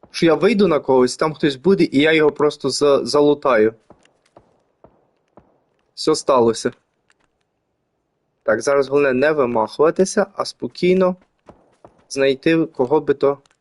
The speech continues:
Там машина стоїть, але я не хочу тієї машини. Там чомусь є два дима. Ладно.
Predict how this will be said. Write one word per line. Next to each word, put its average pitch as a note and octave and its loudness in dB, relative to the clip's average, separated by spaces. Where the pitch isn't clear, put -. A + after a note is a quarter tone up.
Там D3+ -8
машина C#3+ -6
стоїть, - -10
але B2 -4
я C3+ -4
не D3+ -10
хочу - -8
тієї G#2+ -6
машини. A2+ -14
Там D#3+ -6
чомусь E3 -4
є D#3+ 0
два D3 -2
дима. A#2 -2
Ладно. G2+ -4